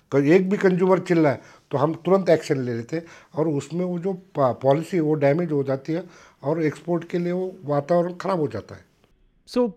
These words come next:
Speaker 2: we don't want the farmers to earn a few rupees more from exports?
Speaker 1: नहीं, नहीं, ये तो आधी,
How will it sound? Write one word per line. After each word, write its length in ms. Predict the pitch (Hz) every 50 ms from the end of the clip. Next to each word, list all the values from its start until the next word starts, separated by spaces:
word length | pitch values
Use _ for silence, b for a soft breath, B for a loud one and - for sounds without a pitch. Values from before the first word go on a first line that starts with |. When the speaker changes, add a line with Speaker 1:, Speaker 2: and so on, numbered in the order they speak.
| _ -
Speaker 2:
we 160 | 156 180 196
don't 280 | 165 175 196 214 214 180 156
want 220 | 143 160 185 214 208
the 200 | 185 180 202 -
farmers 460 | - 160 151 151 160 165 170 160 - -
to 120 | - 180 170 - - 156
earn 260 | 156 165 165 170 156
a 80 | 147
few 240 | 139 - 175 170 165
rupees 360 | 156 147 139 - 160 156 135
more 220 | 131 143 151 160 156
from 180 | - 175 165 160
exports? 520 | 160 151 - - - 208 226 254 - - - - - - _ _ _ _ _ _ _ - -
Speaker 1:
नहीं, 100 | 240 262
नहीं, 120 | 247 175
ये 160 | 143 139 156
तो 160 | 165 - 220
आधी, 340 | 226 185 160 160 160 196 214